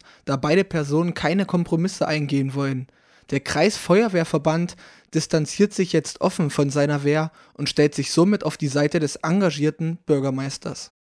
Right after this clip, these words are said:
Die Union will Mittel gegen Rechtsextremismus doch nicht kürzen. Das war das Ergebnis des Treffen der Partei- und Fraktionschefs. Auch die Extremismusklausel soll laut C-D-U-Generalsekretär Hermann Gröhe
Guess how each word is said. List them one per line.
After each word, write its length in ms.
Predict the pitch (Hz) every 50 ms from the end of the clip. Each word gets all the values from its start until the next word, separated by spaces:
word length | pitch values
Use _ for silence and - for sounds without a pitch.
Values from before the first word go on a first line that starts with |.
| - - - - - - - - - - - - - - _ _ _ _ - 156
Die 100 | 156 160
Union 640 | 156 170 180 180 160 151 143 160 190 214 214 190
will 140 | 151 151 147
Mittel 360 | 151 156 180 175 - 202 180
gegen 360 | 170 - 165 151 147 151 139 135
Rechtsextremismus 1080 | 147 180 202 - - - 156 - - - 160 151 160 165 160 - 165 160 156 - -
doch 220 | - 165 170 -
nicht 260 | 220 165 139 - _
kürzen. 480 | - - 143 131 131 - - - 147 131 - _ - - _ _
Das 240 | - 170 196 - -
war 100 | 214 202
das 140 | 180 175 -
Ergebnis 600 | 156 156 139 - 143 156 - - 180 175 165 -
des 200 | - 151 135 -
Treffen 460 | - - 147 156 165 - 185 180 175 - - - -
der 120 | - 151 147
Partei- 480 | - - 139 - - 165 147 165 185
und 160 | - 175 170
Fraktionschefs. 1120 | - - 160 160 - - - - 156 165 196 208 208 - - - - 139 - - - - _ _ _ _ _ _ _ _ _ -
Auch 200 | - 196 214 -
die 160 | - 190 175
Extremismusklausel 1400 | 165 165 - - - 175 160 180 214 - - 208 170 143 - - - - 143 139 143 143 143 143 135 135 131
soll 220 | 127 139 143 151
laut 260 | 160 160 156 156 - -
C-D-U-Generalsekretär 1600 | - 151 143 143 139 - 175 196 202 175 170 151 147 143 135 127 139 160 175 170 196 185 - 175 - - - 165 160 165 165 - _ _ _ -
Hermann 420 | - 160 175 202 202 185 175 151
Gröhe 400 | - - 151 147 160 170 170 170